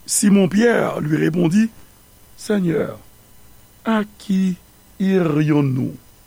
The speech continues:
C'est toi qui as les paroles de la vie éternelle. » Ça veut dire,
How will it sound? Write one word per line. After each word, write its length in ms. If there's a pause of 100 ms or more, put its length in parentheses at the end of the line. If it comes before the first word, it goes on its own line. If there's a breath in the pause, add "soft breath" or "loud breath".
(1700)
C'est 300
toi 420
qui 220
as 120
les 140
paroles 960 (260)
de 120
la 280 (160)
vie 140 (560)
éternelle. » 540
Ça 120
veut 140
dire, 280